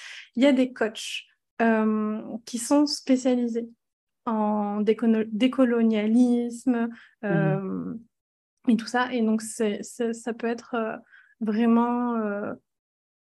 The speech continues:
Speaker 1: intéressant aussi, euh, de, d'aller vers une démarche comme ça. Donc, je voulais juste le dire parce que c'est <laughs> important pour moi. C'est,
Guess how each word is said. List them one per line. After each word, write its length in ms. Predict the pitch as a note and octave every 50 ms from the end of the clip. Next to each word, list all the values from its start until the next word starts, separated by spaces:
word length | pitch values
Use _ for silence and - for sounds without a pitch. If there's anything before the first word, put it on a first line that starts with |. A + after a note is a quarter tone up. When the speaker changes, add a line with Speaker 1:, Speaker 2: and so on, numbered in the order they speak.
| _ _ _ _ _ _
Speaker 1:
intéressant 800 | - A#3 A3+ A#3 A#3 A#3+ A3+ A3 A3 A3 A3 - G#3+ G#3+ - - _ -
aussi, 560 | A3+ A3+ A3+ - - - A#3+ A3+ A3+ A3 A3
euh, 180 | A3 G#3+ - B3
de, 380 | A3+ A#3 A3+ A3+ A3+ A#3 A3+ A3
d'aller 320 | A3+ A#3 A#3+ A3+ A3+ A3+ A3
vers 120 | A3+ A3
une 180 | G#3+ A#3 A3+ G#3+
démarche 400 | G#3+ G#3+ G#3+ G#3 G#3+ - - -
comme 220 | - A3+ A#3 A#3
ça. 160 | A#3 A#3 A#3+ - _ _ _ _ - - - - - _ _ -
Donc, 140 | A3+ A3+ A3
je 20 | A3
voulais 160 | A3 A#3 A3+
juste 260 | A#3 B3+ B3+ B3+ -
le 120 | B3 A#3
dire 260 | A3 G#3 A3+ B3+ C4+ - - - _
parce 240 | - - A3+ G#3+ -
que 180 | - - A#3 A3
c'est 160 | A3+ - G#3 G#3 G#3
<laughs> 480 | - G#3+ - - - - - C4 C4
important 60 | B3+ B3+
pour 200 | B3 B3+ A#3 A3+
moi. 140 | A3+ A3+ A3+ A#3+ A#3 A#3 _
C'est, 100 | - G#3